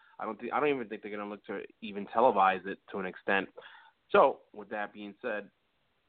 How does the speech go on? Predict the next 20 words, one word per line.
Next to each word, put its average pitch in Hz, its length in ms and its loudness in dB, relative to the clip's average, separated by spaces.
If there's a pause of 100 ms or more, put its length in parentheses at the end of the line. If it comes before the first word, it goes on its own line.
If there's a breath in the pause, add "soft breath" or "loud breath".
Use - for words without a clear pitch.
(280)
I 117 100 -2
think 120 260 -4
whenever 113 340 -2
that 104 180 -2
match 107 320 -2
occurs, 113 500 -2 (160)
I 101 100 -4
think 101 220 -8
Dalton 107 340 -2
Castle 101 600 0 (280 loud breath)
will 104 280 0
drop 98 280 4
the 98 60 -4 (100)
strap 95 400 4
to 101 80 -8
Cody 95 220 2
Rhodes. 98 260 2
He's 175 140 -2
been 175 100 8
okay. 107 480 0